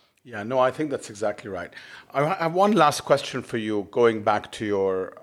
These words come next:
um, business. Going, again, looking back for the last ten years,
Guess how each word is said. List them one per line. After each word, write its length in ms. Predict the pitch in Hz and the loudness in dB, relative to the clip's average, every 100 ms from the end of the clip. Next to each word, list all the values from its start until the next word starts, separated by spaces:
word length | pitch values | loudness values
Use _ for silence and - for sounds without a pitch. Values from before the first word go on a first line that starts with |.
| - | -10
um, 360 | 95 92 87 _ _ | -8 -8 -14 _ _
business. 520 | - 98 95 65 - - _ _ _ _ _ _ | -10 -10 -12 -14 -14 -16 _ _ _ _ _ _
Going, 360 | - 156 156 147 | 4 6 6 4
again, 280 | 131 131 117 | 4 4 4
looking 320 | 139 - 160 | 2 2 2
back 160 | 135 | 2
for 80 | - | 2
the 80 | 127 | 4
last 340 | 117 - - | 4 2 -6
ten 220 | - 127 117 | 0 2 4
years, 380 | 110 95 - | 0 0 -4